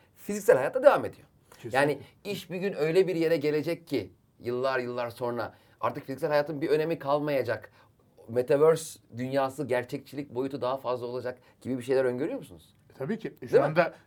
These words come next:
Speaker 2: e, siz on sene önce, e, yolda, e, cep telefonuna baktığı için birbiriyle çarpışan insanları hayal edebiliyor muydunuz?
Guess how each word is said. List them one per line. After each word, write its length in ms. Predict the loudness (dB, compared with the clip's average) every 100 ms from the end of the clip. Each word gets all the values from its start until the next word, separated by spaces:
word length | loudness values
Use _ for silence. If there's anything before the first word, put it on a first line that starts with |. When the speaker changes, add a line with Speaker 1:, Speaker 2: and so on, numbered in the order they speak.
| -8
Speaker 2:
e, 120 | -6
siz 260 | -4 -6 -4
on 200 | -4 -2
sene 260 | -4 -4
önce, 460 | -4 -6 -2 -2 0
e, 60 | -4
yolda, 420 | -2 -2 -2 -2
e, 400 | -4 -4 -4 -4
cep 180 | -6 -4
telefonuna 460 | -4 -2 -4 -2 0
baktığı 260 | -2 -2
için 220 | -4 -4
birbiriyle 420 | -4 -4 -4 -4 -2
çarpışan 400 | -4 -4 -6 -8
insanları 440 | -6 -6 -4 -4
hayal 200 | -4 -4
edebiliyor 400 | -2 -4 -2 -4
muydunuz? 460 | -4 -6 -8 -14